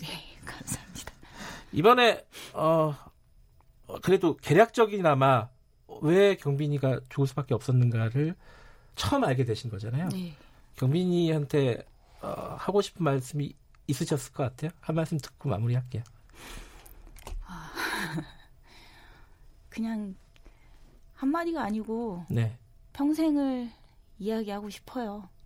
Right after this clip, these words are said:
Speaker 2: 음.
Speaker 1: 어, 그냥 사랑하고, 너는 있을 때, 엄마 곁에 있을 때도 엄마의 애인으로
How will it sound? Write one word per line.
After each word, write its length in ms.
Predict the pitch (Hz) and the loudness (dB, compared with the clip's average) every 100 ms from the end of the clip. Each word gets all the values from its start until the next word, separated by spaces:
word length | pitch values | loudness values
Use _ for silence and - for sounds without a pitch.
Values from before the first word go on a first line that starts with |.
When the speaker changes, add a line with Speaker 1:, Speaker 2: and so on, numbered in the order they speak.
| - 131 | -6 0
Speaker 2:
음. 280 | 123 117 - - - | 0 0 -6 -16 -12
Speaker 1:
어, 420 | 202 190 185 190 - - - - - - - - - | -10 -8 -10 -14 -20 -20 -20 -20 -20 -20 -20 -20 -8
그냥 400 | 240 233 214 196 185 - - - - - | -4 -2 -4 -8 -14 -20 -20 -20 -20 -20
사랑하고, 800 | - 269 269 269 247 233 226 220 - - - - - | -8 -2 0 0 -2 -4 -6 -6 -12 -20 -20 -20 -10
너는 520 | 185 220 214 208 196 - - - - - - - - - _ - - - - - - - | -4 -2 -2 -4 -8 -14 -20 -20 -20 -20 -20 -20 -20 -20 _ -20 -20 -20 -20 -20 -18 -8
있을 320 | 202 - 269 | -8 -6 -6
때, 280 | - 240 233 | -4 -4 -4
엄마 280 | - 196 220 | -4 -4 -4
곁에 260 | 220 214 208 | -4 -6 -6
있을 240 | 180 214 | -4 -8
때도 720 | - 202 196 196 196 190 190 - | -6 -6 -4 -4 -4 -4 -6 -6
엄마의 580 | 190 196 196 185 180 - | -4 -2 -2 -4 -4 -4
애인으로 720 | 180 202 202 190 180 175 170 | -2 -2 -4 -4 -4 -6 -8